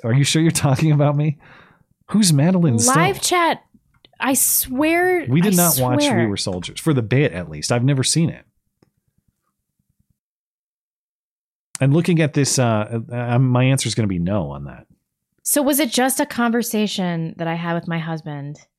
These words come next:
Speaker 1: Yes.
Speaker 2: And I'm projecting it on the show.
Speaker 1: I think, I think so. I think that, I think that's what it is.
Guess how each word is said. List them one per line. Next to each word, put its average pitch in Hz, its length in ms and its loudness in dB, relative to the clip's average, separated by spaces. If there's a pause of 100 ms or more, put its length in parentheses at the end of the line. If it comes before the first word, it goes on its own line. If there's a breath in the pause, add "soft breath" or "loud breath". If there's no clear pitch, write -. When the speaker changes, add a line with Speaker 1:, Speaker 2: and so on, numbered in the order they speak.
(420)
Speaker 1:
Yes. 101 220 -4
Speaker 2:
And 175 80 -4
I'm 170 120 -4
projecting 170 500 -4
it 165 40 -4
on 156 140 -8
the 151 80 -8
show. - 120 -2
Speaker 1:
I 123 40 0
think, 147 200 2
I 135 80 2
think 165 260 0
so. 139 400 0
I - 60 -8
think 147 260 -2
that, - 100 -4 (580 loud breath)
I 123 60 -2
think 165 220 -2
that's 151 200 -2
what 131 140 0
it 120 100 0
is. 113 300 -2